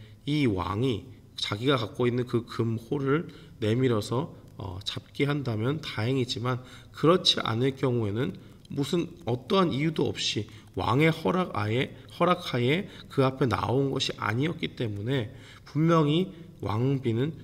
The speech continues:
죽을 수밖에 없었습니다. 모르드게는 이러한 위험한 상황을 감수하고 에스더에게 나아가라고 하지만은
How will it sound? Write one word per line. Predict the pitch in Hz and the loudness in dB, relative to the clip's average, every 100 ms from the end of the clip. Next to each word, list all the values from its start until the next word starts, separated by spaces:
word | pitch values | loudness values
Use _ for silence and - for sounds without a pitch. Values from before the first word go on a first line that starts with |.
| - | -12
죽을 | - 131 135 | -8 -4 -2
수밖에 | 139 - 110 - 113 123 160 - - | -2 -4 -8 -4 -2 -2 -2 -12 -6
없었습니다. | 107 107 110 - - 113 107 - - - - - - - - | -4 -2 -4 -6 -10 -14 -18 -20 -20 -20 -20 -20 -20 -14 2
모르드게는 | 117 165 180 185 185 160 | 4 6 8 8 8 6
이러한 | 143 170 165 110 | 4 6 6 2
위험한 | 113 151 156 151 | 2 4 4 2
상황을 | - 156 147 | 0 -2 -2
감수하고 | 143 - 113 120 - 127 123 123 117 117 95 - - - - | -4 -4 -4 -4 -2 -4 -4 -4 -2 -4 -4 -14 -20 -20 -6
에스더에게 | 101 117 - 151 127 107 127 185 - - | -2 0 0 2 2 2 0 0 -6 -12
나아가라고 | - 98 120 131 117 113 | -4 0 0 0 -2 -4
하지만은 | 107 151 - 117 110 127 | -8 -6 -4 -4 -4 -6